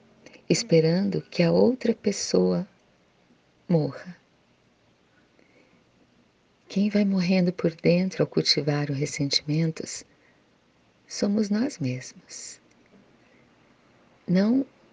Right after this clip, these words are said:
essa pessoa que nos magoou. Então vamos pensar sobre isso, desapego, deixar ele embora,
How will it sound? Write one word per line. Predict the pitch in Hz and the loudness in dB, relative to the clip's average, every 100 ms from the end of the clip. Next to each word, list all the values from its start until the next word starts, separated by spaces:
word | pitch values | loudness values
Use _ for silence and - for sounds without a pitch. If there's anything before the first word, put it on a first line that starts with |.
| - | -4
essa | 170 - | -4 -2
pessoa | 170 165 156 - 156 143 | -2 -2 0 2 2 2
que | - | -4
nos | 147 143 | -4 -2
magoou. | 143 139 135 135 147 - - - - - - - _ _ _ _ _ _ _ _ _ _ _ _ _ _ - _ _ _ _ _ _ _ _ _ _ _ _ _ _ _ _ _ _ _ _ _ _ _ _ _ - | -2 -2 -4 -6 -12 -20 -20 -20 -20 -20 -20 -20 _ _ _ _ _ _ _ _ _ _ _ _ _ _ -20 _ _ _ _ _ _ _ _ _ _ _ _ _ _ _ _ _ _ _ _ _ _ _ _ _ -6
Então | 190 | -2
vamos | 196 226 233 | 2 2 2
pensar | - 175 151 - 143 135 | 0 -4 -4 -6 -4 -4
sobre | 127 - - 131 131 | -6 -4 -2 0 -2
isso, | 147 170 160 - - - - - - - - _ - - | -4 -4 -6 -12 -14 -18 -20 -20 -20 -20 -20 _ -20 -12
desapego, | - 156 139 131 - - 139 135 - _ _ _ _ _ _ _ _ _ _ _ _ _ _ _ _ _ _ _ | -2 0 0 -8 -8 -6 -6 -8 -16 _ _ _ _ _ _ _ _ _ _ _ _ _ _ _ _ _ _ _
deixar | - 165 - 165 147 | -2 0 2 2 0
ele | 139 | -2
embora, | 135 143 151 139 127 151 | -4 -4 -4 -4 -8 -12